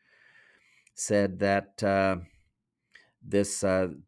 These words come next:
uh, latest indictment against Donald Trump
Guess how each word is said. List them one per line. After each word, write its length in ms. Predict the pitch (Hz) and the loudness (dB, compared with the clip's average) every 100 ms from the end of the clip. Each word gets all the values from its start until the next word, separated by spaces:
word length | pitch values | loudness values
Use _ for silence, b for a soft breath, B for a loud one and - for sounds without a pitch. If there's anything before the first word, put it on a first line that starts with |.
| - - | -20 -8
uh, 260 | 85 82 | -4 -4
latest 460 | 87 101 113 120 - | -2 2 2 2 -2
indictment 580 | 110 104 107 104 113 110 | 0 4 2 2 -2 -4
against 420 | 98 104 101 - | -2 -2 -4 -2
Donald 360 | 101 104 104 104 | -2 0 -2 -4
Trump 580 | - 131 120 113 117 | -2 2 4 2 -2